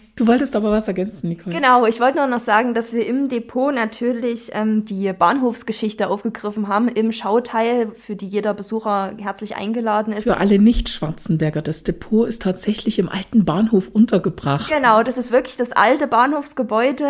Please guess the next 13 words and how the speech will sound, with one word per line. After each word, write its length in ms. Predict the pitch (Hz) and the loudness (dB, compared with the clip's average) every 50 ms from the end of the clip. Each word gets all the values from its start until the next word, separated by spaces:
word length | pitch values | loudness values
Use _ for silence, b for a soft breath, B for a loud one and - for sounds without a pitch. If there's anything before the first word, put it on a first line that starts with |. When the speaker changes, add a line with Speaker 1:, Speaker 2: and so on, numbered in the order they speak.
| 285 254 233 | 0 0 2
Speaker 2:
Ähm, 220 | - 233 233 240 | 0 0 0 0
man 200 | 233 226 220 220 | 0 0 -2 -2
sieht 260 | 214 226 247 254 - - | -2 -2 -4 -4 -2 -2
auch 160 | 233 240 226 | -2 -2 -2
noch 200 | 240 233 233 233 | -2 -2 -4 -4
den, 600 | - 233 214 208 208 208 202 196 190 214 - - | -4 -4 -4 -2 -2 -4 -4 -6 -8 -10 -12 -8
sag 160 | - 196 196 | -6 -6 -6
ich 100 | 208 208 | -6 -4
mal, 140 | 214 208 196 | -4 -2 -2
Untergang 880 | 185 - - 269 302 294 330 277 277 254 247 247 240 233 262 269 262 240 | -2 -2 -2 -2 0 0 2 2 2 2 0 0 -2 -2 -2 -2 -2 0
durch 240 | 247 233 240 233 - | 0 -2 -2 -4 -6
die 260 | - 233 226 226 202 | -6 -4 -2 -2 -2
Bahnschienen. 920 | 208 - - 202 262 320 320 - - - 269 285 294 302 302 302 302 294 | -2 -2 -2 -2 -2 -4 -4 -8 -8 -4 -2 -2 0 0 0 -2 -2 -4